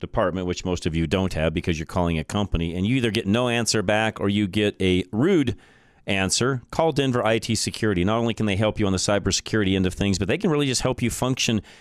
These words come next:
as far as your I T world is concerned all the day, whether it's an Office three sixty-five product, you name it, they can help you across the board. Denver I T security dot com. They do all your I T services. Find them at K L Z radio dot com.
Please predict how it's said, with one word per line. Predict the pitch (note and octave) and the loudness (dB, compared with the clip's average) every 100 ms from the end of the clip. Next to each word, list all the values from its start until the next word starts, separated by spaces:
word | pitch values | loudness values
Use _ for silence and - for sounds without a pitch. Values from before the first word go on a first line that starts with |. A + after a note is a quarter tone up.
| - - | -12 -4
as | - | -2
far | A#2 A#2 | 0 0
as | G2 | 0
your | G#2 | 0
I | G#2+ A#2+ | 0 -2
T | - C3+ C3 | -2 -2 0
world | A2 G#2+ G2 | 2 0 0
is | F#2+ | -2
concerned | - F#2+ - G2+ G#2+ A2 - _ _ - | -2 0 0 0 0 -4 -8 _ _ -4
all | F2 F#2+ | 0 2
the | G#2 | 0
day, | A2 D#3+ G2+ | 0 0 2
whether | E2+ F#2+ F#2+ | 0 0 0
it's | - | 0
an | F#2+ | 0
Office | G2 F#2+ - | 0 -2 -4
three | G2 F#2 | -2 -2
sixty-five | F#2+ - G#2 D3 D#3+ D3+ | -2 -2 -2 0 -2 -2
product, | D#3 C#3+ C#3+ C3+ - | 0 0 0 -4 -4
you | D3+ | 0
name | E3 C#3+ C#3+ | 0 0 0
it, | - | 0
they | B2+ | 0
can | - B2+ | 0 0
help | C3 C3 | 0 0
you | A#2+ | 0
across | A2+ - A#2 A2+ | -2 0 0 0
the | - | -2
board. | F#2 G#2+ G#2+ G2+ - - | 0 2 2 -2 -8 -4
Denver | D3+ F3 C3+ | -2 2 0
I | C3 | 0
T | C3+ | 0
security | B2+ G#2 - A#2+ A2+ | -2 -2 0 0 0
dot | F#2+ G2 F#2+ | 0 0 0
com. | - C3 D3 C#3+ - - | -2 -2 0 -2 -4 -4
They | A2+ | -2
do | A#2 - | 0 0
all | C3+ F3 E3 | 2 2 2
your | A#2 G#2+ | 0 0
I | G#2+ | 0
T | G2+ G2+ F#2 | 0 0 0
services. | - C#3+ C#3 - C#3+ C#3 - - - | 0 0 0 0 0 0 -4 -10 -12
Find | - D3 E3+ | -2 0 0
them | D#3 D#3 | 0 -2
at | E3+ C#3 A2+ - | -2 0 -2 -4
K | C3 C3+ | -2 0
L | C3 | 0
Z | C#3+ | 0
radio | A2+ A2 A2+ A2+ | 2 2 2 0
dot | F#2+ F#2 - | 2 0 0
com. | E2 B1+ | -4 -4